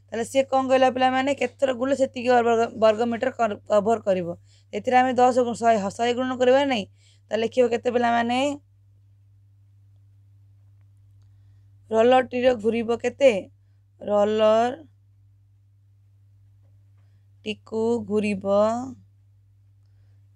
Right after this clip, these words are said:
ଇକ୍ୱାଲ୍ ଟୁ କେତେ ହବ ପିଲାମାନେ? ଏହା ଯୋଉ ଆସିଲା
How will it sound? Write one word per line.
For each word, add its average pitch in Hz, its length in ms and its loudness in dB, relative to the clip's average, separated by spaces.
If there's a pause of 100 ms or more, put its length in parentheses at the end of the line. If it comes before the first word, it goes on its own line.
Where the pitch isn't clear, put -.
ଇକ୍ୱାଲ୍ 226 280 -6
ଟୁ 226 60 -10
କେତେ 240 220 -2
ହବ 247 140 4
ପିଲାମାନେ? 240 800 -2 (400)
ଏହା 226 220 0
ଯୋଉ 240 160 4
ଆସିଲା 247 560 0